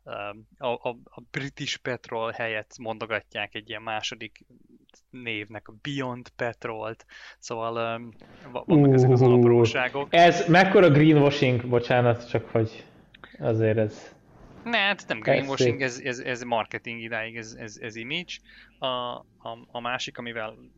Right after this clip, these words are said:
Speaker 1: vitatkozhatsz, vagy, vagy nem, vagy nem, az a, azok a vállalások, amiket a B P tesz, ö, annak érdekében, hogy, ö, karbonsemleges legyen, azt hiszem, kétezer-ötvenre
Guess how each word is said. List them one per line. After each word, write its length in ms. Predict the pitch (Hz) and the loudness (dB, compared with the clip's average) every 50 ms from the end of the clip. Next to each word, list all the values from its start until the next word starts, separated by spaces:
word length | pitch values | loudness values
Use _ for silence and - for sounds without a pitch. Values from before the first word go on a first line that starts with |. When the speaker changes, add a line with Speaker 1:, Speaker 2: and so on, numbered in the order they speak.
| _ _ _ 127 | _ _ _ -16
Speaker 1:
vitatkozhatsz, 680 | 120 120 - 131 127 - - 135 - - - 127 - - | -14 -12 -10 -10 -12 -10 -10 -12 -12 -10 -12 -12 -12 -12
vagy, 200 | 120 117 107 107 117 | -12 -12 -12 -12 -14
vagy 200 | 117 113 110 110 | -16 -16 -16 -16
nem, 260 | 113 113 120 123 123 127 120 | -16 -18 -18 -20 -20 -18 -14
vagy 140 | 117 113 113 | -14 -14 -12
nem, 320 | 113 117 127 143 151 143 _ - - - - - - - | -10 -10 -10 -10 -12 -16 _ -20 -20 -20 -20 -20 -18 -10
az 280 | - 127 123 117 113 - | -8 -8 -8 -6 -4 -4
a, 260 | 120 120 120 120 123 | -4 -4 -6 -10 -8
azok 260 | - 123 123 123 - | -8 -8 -8 -8 -8
a 40 | 120 | -2
vállalások, 640 | 120 120 107 104 104 107 107 104 104 - 127 - - | -2 0 0 -2 -2 -4 -4 -4 -4 -6 -14 -12 -14
amiket 300 | 113 113 - - - - | -14 -14 -14 -16 -16 -16
a 100 | 107 110 | -14 -14
B 140 | 113 110 - | -14 -14 -14
P 140 | - 113 - - - | -14 -16 -16 -10 -6
tesz, 520 | 120 110 110 110 - - - - - - - - | -4 -4 -4 -4 -6 -8 -8 -10 -12 -14 -12 -10
ö, 40 | 123 113 110 110 110 113 110 - - - | -10 -8 -8 -8 -10 -12 -14 -16 -14 -12
annak 320 | 120 113 110 110 104 - - - - - - - - | -12 -10 -10 -10 -12 -12 -14 -18 -18 -18 -18 -16 -12
érdekében, 640 | 120 110 107 - 110 - - 117 107 - 117 110 107 | -10 -10 -8 -10 -10 -10 -8 -10 -10 -8 -10 -12 -12
hogy, 300 | - - 110 110 110 113 | -12 -12 -12 -10 -8 -8
ö, 180 | 110 107 107 110 - - _ | -8 -8 -8 -10 -12 -16 _
karbonsemleges 920 | - 127 110 107 110 117 110 110 - - 120 110 107 110 110 110 - - | -6 -6 -6 -6 -6 -10 -14 -12 -12 -12 -12 -12 -12 -12 -12 -12 -12 -12
legyen, 260 | - 120 117 113 110 | -12 -12 -12 -12 -14
azt 120 | 110 - - | -14 -18 -20
hiszem, 140 | - 127 - | -20 -20 -14
kétezer-ötvenre 920 | - 123 117 - 117 110 113 113 110 104 - - 113 107 110 113 113 - | -10 -10 -10 -8 -8 -8 -6 -8 -8 -12 -12 -12 -10 -6 -4 -4 -6 -6